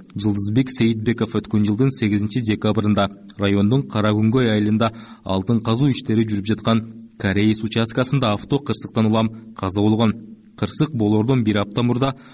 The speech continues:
ал алтын казган Талбек компаниясына убактылуу айдоочу болуп иштейм деп келишим түзүп, жумушка чыгып кеткен. Жубайы Таттүбү Жаннат кызы үчүнчү декабрда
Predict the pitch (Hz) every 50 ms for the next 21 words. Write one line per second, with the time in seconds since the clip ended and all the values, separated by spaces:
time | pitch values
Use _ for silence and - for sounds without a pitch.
0 | - - - 98 107 127 135 120 110 110 113 120 117 113 113 107 107 113 120 123
1 | 117 - - - - - - - 101 101 98 104 131 131 131 - - 107 104 101
2 | 113 123 123 139 135 - - 143 135 123 107 104 104 104 - - 117 135 135 120
3 | 104 104 104 107 110 110 110 123 123 127 131 127 - - - - - - - 107
4 | 107 - - - 123 127 135 143 151 135 110 101 113 104 104 - 120 117 113 120
5 | 123 135 - - - - - - - - 101 104 101 101 101 - - 110 110 -
6 | 113 113 104 - 104 - - 110 104 98 98 - - - - - - 107 104 104
7 | 101 98 117 143 147 - 120 113 110 113 - 117 117 117 123 139 143 - - -
8 | - - - - 107 101 98 101 107 107 107 - - 107 101 107 98 98 - -
9 | - - - - 104 - 110 107 107 - 147 131 110 107 104 - 107 104 117 110
10 | 110 123